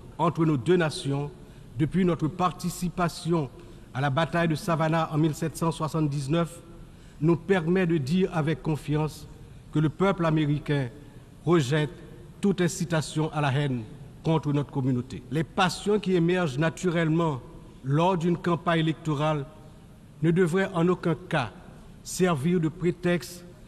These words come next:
à la xénophobie ou au racisme dans un pays tel que les États-Unis. L'établissement de la sécurité nationale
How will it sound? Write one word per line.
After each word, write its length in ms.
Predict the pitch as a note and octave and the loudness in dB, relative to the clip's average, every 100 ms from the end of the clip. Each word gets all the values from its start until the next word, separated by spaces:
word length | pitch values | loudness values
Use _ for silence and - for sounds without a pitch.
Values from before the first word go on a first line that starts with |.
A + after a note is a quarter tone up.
| - - - | -20 -18 -6
à 80 | D3 | -4
la 80 | |
xénophobie 920 | D3 - G3+ F#3 F3+ E3+ D3 D#3+ E3 - - - - | -4 0 4 4 4 2 2 2 0 -2 -14 -20 -2
ou 140 | D#3+ D#3+ | 2 4
au 60 | |
racisme 500 | E3 C3+ - E3 - - - C3+ | 2 0 -2 -2 -4 -12 -12 -2
dans 200 | D#3 D3+ | 0 0
un 60 | |
pays 300 | - D3+ D#3+ | 0 0 0
tel 260 | - D#3+ C#3+ | 0 -2 -2
que 140 | - | 0
les 240 | D3+ C3+ C#3 | 0 0 -2
États-Unis. 560 | D3+ C#3+ B2+ B2+ C3+ - - | -2 -2 0 -2 -2 -6 -8
L'établissement 640 | - F#3 F3 - F3 F#3+ G3+ | 0 2 2 0 2 4 4
de 120 | E3 | 2
la 100 | D#3 | 0
sécurité 580 | - F3 F3 E3 F#3 E3+ | 0 0 0 0 2 2
nationale 680 | F3 F3 F3 E3 D#3+ E3+ | 2 0 0 2 0 -4